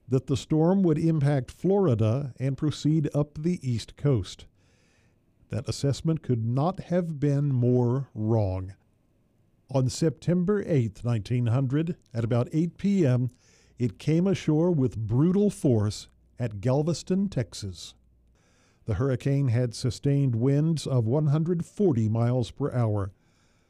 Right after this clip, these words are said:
The highest point on Galveston Island was eight feet above sea level,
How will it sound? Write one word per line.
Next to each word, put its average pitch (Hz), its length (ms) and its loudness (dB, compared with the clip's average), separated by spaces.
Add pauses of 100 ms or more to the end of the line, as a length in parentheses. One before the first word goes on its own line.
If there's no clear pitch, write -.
(500)
The 104 80 -6
highest 151 380 0
point 147 320 2
on 139 180 2
Galveston 131 600 0
Island 131 580 2
was 123 380 0
eight 170 260 0
feet 170 360 0
above 156 360 0
sea 190 220 0
level, 110 420 2